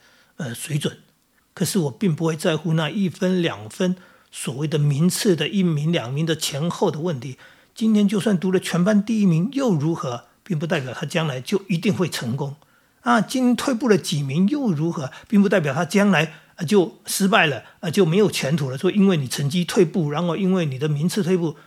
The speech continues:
你人生完蛋了！我觉得这父母亲，呃，真的是搞错了，没搞清楚人生真正最重要的事情是什么。重要事情是我刚才讲的，面对事情的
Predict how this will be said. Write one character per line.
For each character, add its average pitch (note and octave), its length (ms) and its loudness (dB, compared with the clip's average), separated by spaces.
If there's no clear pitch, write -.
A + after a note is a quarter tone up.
你 D3+ 120 -4
人 D3 160 -2
生 F#3+ 160 4
完 C#3 200 -2
蛋 D#3 140 -4
了！ A#2 100 -16
我 E3 80 -6
觉 E3 140 0
得 - 60 -2
这 D#3+ 120 2
父 D#3 160 -6
母 A#2+ 120 -8
亲， C#3+ 300 -8
呃， A#2+ 280 -8
真 E3+ 180 -2
的 D3 140 -2
是 C#3 100 -8
搞 B2+ 240 -8
错 B2+ 220 -6
了， A#2 140 -14
没 D3+ 180 -2
搞 - 160 -4
清 F3 180 0
楚 C#3+ 160 -4
人 D3 240 -2
生 F3+ 200 0
真 F3+ 180 0
正 F3 180 -2
最 D#3 180 -2
重 E3+ 240 0
要 E3+ 100 0
的 A2+ 80 -10
事 C3+ 160 -8
情 B2+ 180 -10
是 A#2 200 -10
什 F#2+ 60 -14
么。 - 180 -18
重 D3+ 180 -4
要 C3 100 -6
事 C3+ 120 -10
情 C3 160 -8
是 C3 60 -6
我 A#2 180 -10
刚 C3 160 -8
才 B2 60 -10
讲 G#2+ 100 -14
的， G#2 140 -20
面 G3 320 2
对 C3 240 -6
事 - 420 -6
情 A#2+ 380 -8
的 A#2+ 160 -12